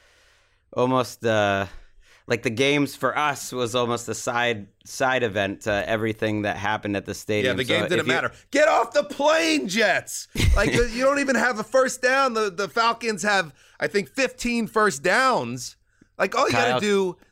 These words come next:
Speaker 2: is
Speaker 1: Kyle
Speaker 2: compete.
Speaker 1: Pitts is nasty, though. He is so fluid, and he cannot be covered. And
Speaker 2: Compete.
Speaker 1: people that were waiting for him to break out haven't watched him play every week because those, those catches that he's made every week in
Speaker 2: It's
Speaker 1: the past have been amazing.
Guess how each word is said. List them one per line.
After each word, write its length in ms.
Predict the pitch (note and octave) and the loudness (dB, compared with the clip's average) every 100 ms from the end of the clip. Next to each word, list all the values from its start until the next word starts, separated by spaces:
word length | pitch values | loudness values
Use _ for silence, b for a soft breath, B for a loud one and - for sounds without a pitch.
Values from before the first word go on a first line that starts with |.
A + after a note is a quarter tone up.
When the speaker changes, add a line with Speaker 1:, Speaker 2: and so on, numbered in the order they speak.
| b _ | b _
Speaker 2:
is 80 | - C3 | 0 2
Speaker 1:
Kyle 100 | C3+ | 2
Speaker 2:
compete. 260 | C3+ B2+ | 2 0
Speaker 1:
Pitts 120 | A#2 | -2
is 120 | G#2+ F2+ | -4 -2
nasty, 480 | G2 F#2+ F#2+ - F#2+ | 0 0 -2 -4 -2
though. 180 | F#2+ | -2
He 220 | F#2+ G#2+ A2 | 0 2 2
is 120 | G2 | 2
so 440 | - - G#2 G#2 | -6 -2 2 2
fluid, 480 | G2 - G2+ G2 F#2+ | -2 -8 -4 -2 -4
and 120 | F#2 | -6
he 160 | F#2 G2 | -6 -6
cannot 380 | G#2+ G2 G2+ F#2+ | -4 -2 -2 -4
be 100 | F#2+ | -6
covered. 360 | G2+ F#2+ F#2+ | -4 -2 0
And 100 | G2 G#2+ | -2 -2
Speaker 2:
Compete. 160 | A2+ | -4
Speaker 1:
people 140 | A2 G#2+ | -4 -2
that 140 | A2 | 0
were 160 | G#2+ G2 | 0 -4
waiting 360 | F#2 G#2 A2 | -2 -2 -2
for 160 | A2 G#2+ | -2 -2
him 120 | G#2 | -4
to 100 | G2 F2+ | -6 -6
break 240 | G2+ F#2+ | -6 -2
out 260 | G#2+ A2 - B B | -2 -2 -6 B B
haven't 300 | C3 C3 B2 | -4 -2 0
watched 240 | A2+ A2+ F#2+ | 0 -2 -4
him 120 | F#2 | -8
play 240 | G#2+ A2+ | 0 2
every 200 | G2+ F#2+ | 2 -2
week 240 | F#2+ F#2+ - | -4 -6 -8
because 340 | F#2+ G#2+ F2+ | -6 -4 -2
those, 340 | A2+ A#2 G#2+ - | -2 -2 -2 -6
those 240 | A#2 B2 - | -2 -2 -2
catches 400 | B2 B2 A2+ F#2+ | -4 -4 -6 -4
that 120 | G#2+ | -4
he's 160 | F#2+ | -4
made 220 | F#2 A2+ A2 | -4 -2 0
every 260 | G#2 G#2 | -2 -2
week 220 | G#2 G#2+ | -4 -4
in 80 | - | -2
Speaker 2:
It's 140 | - - | 0 0
Speaker 1:
the 60 | |
past 240 | G#2 G2+ - | -2 -2 -6
have 100 | F2+ | -8
been 140 | - | -6
amazing. 240 | - F#2 | -6 -6